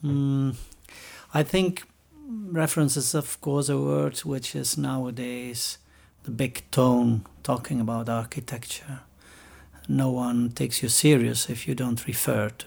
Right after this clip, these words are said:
things. Well, it is, of course, we all refer. You cannot think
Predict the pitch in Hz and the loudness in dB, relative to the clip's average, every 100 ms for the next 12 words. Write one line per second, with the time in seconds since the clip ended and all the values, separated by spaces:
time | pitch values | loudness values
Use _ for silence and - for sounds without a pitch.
0 | - 120 113 - - - _ - - - | -8 -6 -6 -8 -10 -12 _ -20 -20 -20
1 | - - - - _ 147 151 135 131 - | -20 -20 -20 -20 _ 0 2 2 0 -8
2 | - - - 160 160 143 - 160 151 147 | -12 -10 -4 0 2 0 2 6 6 6
3 | - - - _ _ _ _ _ _ _ | 2 0 -6 _ _ _ _ _ _ _
4 | 294 151 160 160 190 143 123 117 139 143 | -4 4 4 4 2 2 -2 -6 -8 -8
5 | 147 143 - 147 151 - - 175 180 151 | -6 -4 4 6 6 2 2 2 4 0
6 | 127 - | -2 -14